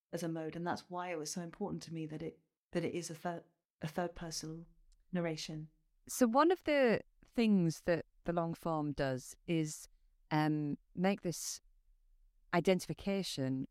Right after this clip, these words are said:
Speaker 2: between, um, the act of, uh, caring for a baby and that of writing a novel. And more than that,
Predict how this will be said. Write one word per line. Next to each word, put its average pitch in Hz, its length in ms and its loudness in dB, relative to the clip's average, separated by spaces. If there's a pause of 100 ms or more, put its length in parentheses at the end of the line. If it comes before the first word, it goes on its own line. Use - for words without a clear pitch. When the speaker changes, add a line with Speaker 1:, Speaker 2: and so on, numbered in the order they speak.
(100)
Speaker 2:
between, 147 760 2 (520)
um, 135 540 2 (100)
the 143 600 2 (300)
act - 500 0
of, 139 320 -2 (380)
uh, 135 300 0
caring 196 300 2
for 160 160 -2
a 147 60 0
baby 151 500 0 (540)
and 151 560 4 (220)
that 160 260 6 (240)
of 143 460 2 (100)
writing 147 280 2
a 143 40 2
novel. 151 500 2 (200)
And 151 280 -2 (160)
more 202 280 6
than 185 200 8
that, 131 280 4